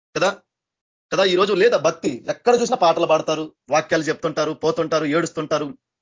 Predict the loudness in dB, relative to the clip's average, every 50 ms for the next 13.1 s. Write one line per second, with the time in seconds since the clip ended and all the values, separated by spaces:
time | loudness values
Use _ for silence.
0 | _ _ -4 -2 0 0 0 0 -2 -4 -10 _ _ -4 -2 -2 0 -2 -2 -2
1 | 0 0 2 2 2 2 0 0 0 0 0 -2 -2 -2 -4 -4 -4 -4 -6 -6
2 | -8 -6 -4 -4 -2 -2 -4 -4 -2 2 4 6 6 6 4 4 6 6 6 6
3 | 6 4 -2 _ _ _ _ _ _ -4 -2 0 0 0 0 0 0 -2 0 2
4 | 2 2 2 2 2 0 -2 -2 -4 -4 -2 0 2 2 2 0 -2 -4 -4 -4
5 | -4 -2 0 0 0 0 0 -2 -2 -4 -6 -6 -10 -14 _ _ _ _ _ _
6 | _ _ _ _ _ _ -6 -2 0 0 0 -2 -2 -2 0 2 2 2 2 0
7 | 0 0 2 2 2 2 0 0 -2 0 -2 -2 0 -2 -2 0 -2 -2 -2 -2
8 | -4 -2 0 0 0 0 -2 -4 -4 0 0 0 0 0 -4 -4 -4 -6 -6 -4
9 | -2 -2 -2 -2 0 0 -2 0 0 -2 -4 -4 -4 -4 -4 -2 -4 -4 -6 _
10 | _ -8 -6 -6 -2 0 0 0 0 0 -4 -4 -2 0 0 0 -2 -4 -4 -2
11 | 0 0 0 0 0 -2 -2 -2 -2 -4 -8 _ _ _ _ -6 -4 -2 2 2
12 | 0 2 2 0 0 0 0 0 0 -2 -2 -2 -2 0 0 0 0 -4 -6 -6
13 | -12